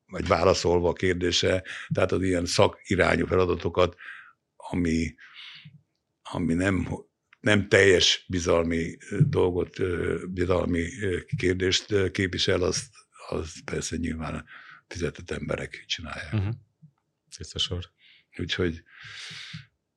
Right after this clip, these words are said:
Speaker 1: tehát nagyon sokat lehetne erről mesélni, de már harminc év az rengeteg idő. Úgyhogy,
Speaker 2: <laughs>
Speaker 1: úgyhogy, de hát hál' Istennek, ö, mindenki bírja a strapát, úgyhogy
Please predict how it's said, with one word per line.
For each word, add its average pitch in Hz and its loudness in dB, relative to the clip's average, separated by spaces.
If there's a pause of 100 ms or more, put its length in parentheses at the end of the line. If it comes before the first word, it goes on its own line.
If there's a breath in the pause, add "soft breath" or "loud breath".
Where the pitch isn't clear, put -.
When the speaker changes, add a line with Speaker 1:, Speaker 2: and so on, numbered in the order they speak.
(140)
Speaker 1:
tehát 113 4
nagyon 120 8
sokat 92 2
lehetne 82 2
erről 87 0
mesélni, 82 -2
de 85 -6
már 85 -6
harminc 92 2
év 92 -2
az 85 -2
rengeteg 78 -4
idő. 73 -12 (140)
Úgyhogy, - -8 (260)
Speaker 2:
<laughs> 101 0
Speaker 1:
úgyhogy, 85 -2 (920 loud breath)
de 107 -2
hát 98 2
hál' 95 4
Istennek, 95 2
ö, 98 4
mindenki 85 -2
bírja 80 -2
a 78 -6
strapát, 87 -6
úgyhogy - -20